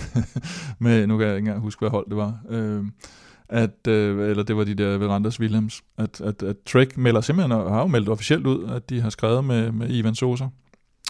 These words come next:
Og, øh, og så er der et eller andet med, at han har skiftet agent, og den kontrakt, de så har lavet, har ikke været U C I-godkendt endnu. Så derfor tror agenten, at,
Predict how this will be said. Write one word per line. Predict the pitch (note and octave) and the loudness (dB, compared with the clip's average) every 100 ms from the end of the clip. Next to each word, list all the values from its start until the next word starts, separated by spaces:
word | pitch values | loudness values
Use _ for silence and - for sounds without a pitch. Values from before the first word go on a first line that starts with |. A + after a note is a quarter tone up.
| - | -6
Og, | A2+ G#2+ G#2+ A2+ A#2 | -2 0 0 -2 -4
øh, | A#2 A#2 A#2+ | -6 -6 -6
og | A#2+ | -4
så | - C#3 | 4 6
er | |
der | C3 | 6
et | |
eller | A#2+ B2 | 6 4
andet | B2+ | 4
med, | A#2 A2 A#2+ | 4 4 4
at | G#2+ | 2
han | A2 | 4
har | A2+ | 2
skiftet | B2 G#2 A2+ | -2 -4 -2
agent, | G2+ G2+ A2+ - - | -2 0 -2 -2 -4
og | A2 G2+ | -2 2
den | A2 | 0
kontrakt, | - A#2 - A2 - | 0 -6 -2 -2 -2
de | B2 | -4
så | A2 A2+ | -2 0
har | G#2 | 0
lavet, | G2 G#2 A#2+ | 2 2 2
har | A2+ G#2 | 0 0
ikke | A2 A2+ | 0 2
været | G#2 | 0
U | G#2+ G#2 | 0 -4
C | A#2 | -2
I-godkendt | B2 C3 A#2 - A#2+ G#2+ | -2 -2 -2 -2 -6 -4
endnu. | G#2 C3 E3+ - - - - _ - | 0 2 2 -2 -20 -20 -20 _ -10
Så | G#2+ | -2
derfor | A2 G#2 | -2 -2
tror | G#2 A#2 A2 | -2 -2 -2
agenten, | G#2+ G#2+ - A#2 | -2 -4 -4 -6
at, | G#2+ G#2 | -6 -6